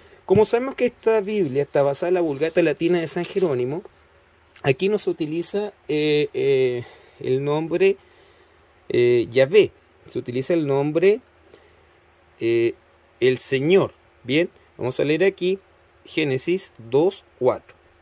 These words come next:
"Tal fue el origen del cielo y de la tierra cuando fueron creados en aquel día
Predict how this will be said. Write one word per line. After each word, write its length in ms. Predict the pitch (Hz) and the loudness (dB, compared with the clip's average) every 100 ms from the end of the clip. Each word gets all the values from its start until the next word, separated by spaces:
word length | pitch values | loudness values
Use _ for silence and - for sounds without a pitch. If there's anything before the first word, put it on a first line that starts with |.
| _ _ _ _ _ | _ _ _ _ _
"Tal 180 | 262 311 | 0 2
fue 140 | 262 | 4
el 60 | 208 | 6
origen 360 | 170 165 190 | 6 2 0
del 160 | 151 120 | 0 0
cielo 420 | - 170 165 127 | -2 2 2 4
y 40 | 123 | 2
de 100 | 123 | 4
la 120 | 143 | 2
tierra 420 | 117 113 107 135 | 0 0 0 0
cuando 260 | 131 120 113 | 0 0 0
fueron 240 | 151 175 | 0 0
creados 580 | 175 156 135 131 147 143 | -2 0 2 2 0 -2
en 120 | 123 | -6
aquel 320 | - 180 208 | -2 -2 -2
día 320 | 135 131 147 | -4 -2 -2